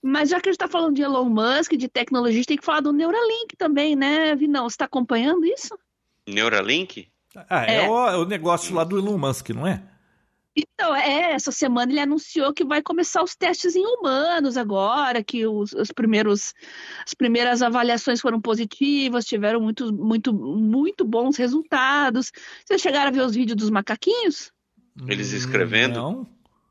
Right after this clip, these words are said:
Speaker 1: É, esses já são mais antigos, né? Eles escrevem, cara, é impressionante, parece,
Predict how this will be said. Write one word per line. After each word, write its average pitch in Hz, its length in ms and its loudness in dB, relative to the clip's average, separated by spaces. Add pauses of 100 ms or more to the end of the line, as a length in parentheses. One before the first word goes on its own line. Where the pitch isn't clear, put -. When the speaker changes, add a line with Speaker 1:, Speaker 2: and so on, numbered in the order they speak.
Speaker 1:
É, 269 520 -2
esses 381 180 0
já 453 80 0
são 480 220 -2
mais 427 220 0
antigos, 311 560 0
né? 262 160 2
Eles 269 180 0
escrevem, 262 500 -2
cara, 349 320 0
é 226 40 2
impressionante, 427 680 0
parece, 302 480 0